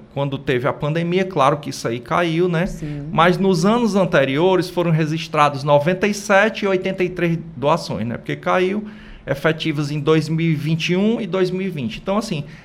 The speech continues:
Speaker 1: essa campanha tem essa importância também pra poder voltar a gente tocar num assunto tão relevante, né, pras pessoas,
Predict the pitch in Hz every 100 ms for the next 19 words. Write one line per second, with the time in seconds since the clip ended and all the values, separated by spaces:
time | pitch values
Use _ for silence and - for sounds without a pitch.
0 | - - 202 208 214 208 165 175 196 214
1 | 196 196 208 247 214 170 156 - 143 143
2 | 139 147 143 208 214 214 208 202 196 208
3 | 233 - - - 160 220 226 226 196 214
4 | 196 214 214 - 220 226 - 202 202 202
5 | - 190 190 190 190 220 226 220 196 190
6 | 196 208 185 185 208 214 214 262 233 -
7 | 202 214 226